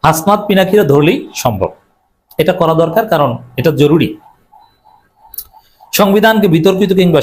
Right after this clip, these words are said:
সংবিধান নিয়ে কোনো বিতর্ক সৃষ্টি না করতে আহ্বান জানায়, জানিয়ে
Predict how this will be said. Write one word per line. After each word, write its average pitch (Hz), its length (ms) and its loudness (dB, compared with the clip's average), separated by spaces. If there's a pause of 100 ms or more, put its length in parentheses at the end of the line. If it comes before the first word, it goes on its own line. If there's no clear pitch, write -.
সংবিধান 156 400 2
নিয়ে 156 200 0
কোনো 185 200 0
বিতর্ক 160 260 0 (120)
সৃষ্টি 160 240 -6 (100)
না 127 140 0
করতে 143 240 -2
আহ্বান 135 340 0
জানায়, 127 220 0 (460)
জানিয়ে 123 320 2